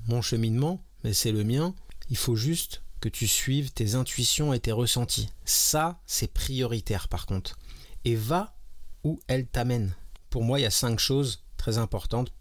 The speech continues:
si tu souhaites commencer ce cheminement spirituel. De un, c'est la présence. Être présent ici et maintenant. Ça vient beaucoup toucher tout ce qui est pleine conscience. Le deuxième point,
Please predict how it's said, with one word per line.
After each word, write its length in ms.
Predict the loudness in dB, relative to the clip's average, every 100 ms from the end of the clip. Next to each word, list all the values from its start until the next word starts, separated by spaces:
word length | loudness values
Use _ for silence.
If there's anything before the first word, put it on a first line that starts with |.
| -16 -12
si 100 | -8
tu 160 | -6 -2
souhaites 240 | 0 0
commencer 460 | 0 0 2 2 2
ce 180 | 0 2
cheminement 560 | 2 2 2 2 0 -2 -10 -8
spirituel. 680 | -4 0 0 0 0 2 0 -4 -10 -10 -10 -12 -6 -2
De 140 | -2 0
un, 160 | 0
c'est 160 | 2 2
la 100 | 2
présence. 600 | 2 0 0 -2 -2 -6 -10 -6
Être 140 | -4
présent 440 | -2 -2 -2 -4 -6 -12 -20 -8 0
ici 400 | 2 4 4 2
et 60 |
maintenant. 400 | 2 0 0 -2 -4 -10 -12 -10
Ça 160 | -6
vient 200 | -2 0
beaucoup 260 | 0 -2 -4
toucher 380 | -2 0 0 -2 -6
tout 80 | -6
ce 60 |
qui 120 | -2
est 40 | -2
pleine 240 | 0 0
conscience. 560 | 0 0 0 0 -2 -6 -8 -4 0
Le 60 | 0
deuxième 320 | 2 2 0
point, 280 | 0 0